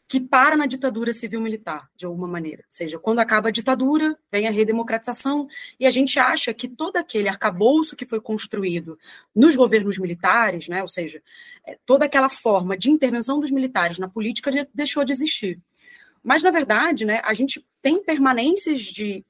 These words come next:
aparatos autoritários, é, como sistemas de inteligência, a justiça militar e as polícias militares, né, em especial. Então,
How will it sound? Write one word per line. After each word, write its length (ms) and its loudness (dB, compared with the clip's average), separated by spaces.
aparatos 640 2
autoritários, 840 -2
é, 340 -2
como 520 0
sistemas 400 -2
de 60 -4
inteligência, 680 -2
a 140 4
justiça 400 -2
militar 420 -2
e 160 4
as 140 0
polícias 560 2
militares, 760 -6
né, 260 -6
em 160 -4
especial. 640 -2
Então, 320 -4